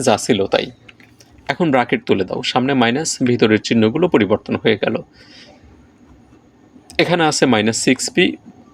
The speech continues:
আর এদিকে আছে হচ্ছে প্লাস নাইন বি। আমরা এটার সাথে যোগ বিয়োগ করতে পারি, থাকে হচ্ছে থ্রি বি। তারপর ব্র্যাকেট তুলে দাও, সামনে যেহেতু প্লাস, চিহ্নের কোনো পরিবর্তন হবে না। মাইনাস এ আর এদিকে আছে থ্রি এ। থ্রি এর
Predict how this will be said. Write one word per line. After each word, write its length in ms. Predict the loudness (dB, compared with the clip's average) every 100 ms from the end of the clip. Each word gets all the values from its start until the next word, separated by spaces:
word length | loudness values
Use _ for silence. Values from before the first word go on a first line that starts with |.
| -20 -20 _ -20 -20 -20 -20 -12 -2
আর 160 | 0
এদিকে 240 | 0 0 0
আছে 260 | 0 0
হচ্ছে 260 | 0 0 -2
প্লাস 380 | 2 0 0 -2
নাইন 260 | -2 -2
বি। 140 | -6 -6 -8 -18 -4
আমরা 200 | 0 0
এটার 180 | 0 0
সাথে 280 | 0 -2 2
যোগ 180 | 2
বিয়োগ 220 | 4 2 2
করতে 260 | 0 -2
পারি, 240 | -4 -4 -2
থাকে 280 | -4 -2
হচ্ছে 280 | -2 -2 0
থ্রি 240 | -2 -2 -4
বি। 140 | -4 -16 _ -20 -20 -20 _ -20 0
তারপর 280 | 0 2 0
ব্র্যাকেট 400 | 2 0 -2 -2
তুলে 180 | 0 2
দাও, 260 | 2 0
সামনে 340 | -2 0 0 -2
যেহেতু 300 | -2 0 0
প্লাস, 300 | 0 -2 0
চিহ্নের 300 | 0 2 0
কোনো 220 | 0 0
পরিবর্তন 520 | 2 2 2 0 -4
হবে 220 | -2 -4
না। 240 | -10 _ _ _ _ -20 -20 _
মাইনাস 520 | 0 2 2 0 0 4
এ 220 | 4 2 -6 _ -20 -2
আর 140 | 2
এদিকে 260 | 2 2 0
আছে 240 | -2 0
থ্রি 320 | -2 0 0 0
এ। 60 | -6 _ _ -20 -20 -6
থ্রি 240 | 0
এর 60 | 2